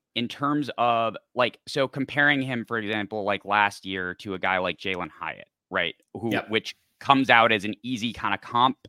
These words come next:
Speaker 1: um, because of the production this season that kind of matched, you know, Hyatt's junior year breakout. They both seem
Speaker 2: It's,
Speaker 1: like
Speaker 2: it,
Speaker 1: that
Speaker 2: it, it's
Speaker 1: length
Speaker 2: the
Speaker 1: and
Speaker 2: first
Speaker 1: that
Speaker 2: comp.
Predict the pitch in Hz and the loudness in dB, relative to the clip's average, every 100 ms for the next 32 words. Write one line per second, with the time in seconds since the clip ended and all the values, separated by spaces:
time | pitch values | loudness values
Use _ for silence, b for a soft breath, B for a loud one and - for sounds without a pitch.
0 | - 104 101 95 92 87 B B - 110 | -2 2 4 2 0 -10 B B -14 -12
1 | - 120 110 104 92 87 - 104 104 - | 0 4 4 2 -2 -10 -4 -4 -4 -8
2 | 110 110 - 113 104 95 - 110 98 104 | -2 -2 -2 -6 -6 -8 -10 -8 -4 -2
3 | 101 95 - 101 95 95 95 87 - _ | -4 -6 -8 -6 -6 -4 -4 -4 -12 _
4 | _ 92 90 - 95 90 - - _ _ | _ -12 -12 -6 -4 -4 -8 -20 _ _
5 | - 98 92 92 87 - 131 - 123 117 | -12 -10 -6 -6 -8 -4 -4 0 2 2
6 | 107 _ b b b _ 113 107 78 117 | 0 _ b b b _ 0 0 -2 -4
7 | 113 - 113 147 127 - 95 - 92 - | -4 -10 -2 0 2 2 0 0 0 0
8 | - 175 202 196 180 - 190 190 - 165 | 2 4 4 4 2 6 8 6 6 6
9 | 156 - | 6 2